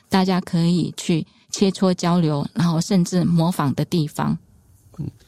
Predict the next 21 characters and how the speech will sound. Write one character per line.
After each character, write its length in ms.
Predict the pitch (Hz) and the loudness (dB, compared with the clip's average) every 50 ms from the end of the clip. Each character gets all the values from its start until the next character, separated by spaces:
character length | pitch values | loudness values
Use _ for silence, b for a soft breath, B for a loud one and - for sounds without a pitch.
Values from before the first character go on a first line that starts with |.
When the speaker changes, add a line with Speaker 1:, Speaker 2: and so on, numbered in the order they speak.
| _ _ _ - _ _ _ _ - - _ _ _ | _ _ _ -20 _ _ _ _ -20 -20 _ _ _
Speaker 2:
刚 120 | - 175 160 | 4 6 8
刚 100 | 160 165 | 8 8
陈 140 | 165 - 151 | 6 6 6
老 120 | 143 127 | 6 6
师 100 | - 135 | 4 4
讲 180 | 127 127 107 104 | 4 4 4 6
到 180 | 107 113 117 | 6 6 6
的 40 | 113 | 6
是 240 | 107 - 120 113 107 | 4 4 4 4 6
马 100 | 110 104 | 6 4
奎 160 | 98 - 110 | 4 4 2
斯 160 | 107 - - | 2 4 4
的 140 | 113 113 107 | 6 6 6
诺 140 | 95 117 117 | 6 6 6
贝 100 | 104 110 | 6 6
尔 80 | 104 | 6
文 100 | 92 92 | 6 4
学 160 | 90 - 101 95 | 4 2 2 2
奖， 260 | 90 - 90 87 - - | 4 2 2 2 2 2
当 100 | 98 104 | 4 4
然 160 | 104 101 | 6 4